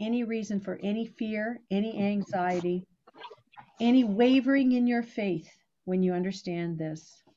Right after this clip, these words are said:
Okay, um, so we're going to continue on. And I just wanted to, we're just about running out of time. I got se-, seven minutes, six minutes left to go.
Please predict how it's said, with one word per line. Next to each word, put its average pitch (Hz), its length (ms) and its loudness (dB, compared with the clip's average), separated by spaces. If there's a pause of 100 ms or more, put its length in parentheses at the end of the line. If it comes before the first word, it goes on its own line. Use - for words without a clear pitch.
(920)
Okay, 185 720 -4
um, 175 400 -4 (960)
so 214 160 4
we're 214 180 0
going 254 200 4
to 262 220 0
continue 247 580 0
on. 190 500 -2
And 208 180 -2
I 214 160 -2
just 262 240 -4
wanted 247 320 -2
to, 208 480 -2 (200)
we're 208 180 -6
just 262 220 -2
about 226 260 4
running 208 260 2
out 202 140 0
of 202 140 -6
time. 208 340 -2
I 185 80 -2
got 180 180 -6
se-, 202 360 -6
seven 208 440 2
minutes, 202 300 0
six 196 240 -8
minutes 185 240 -4
left 180 200 -4
to 180 100 -6
go. 165 320 -4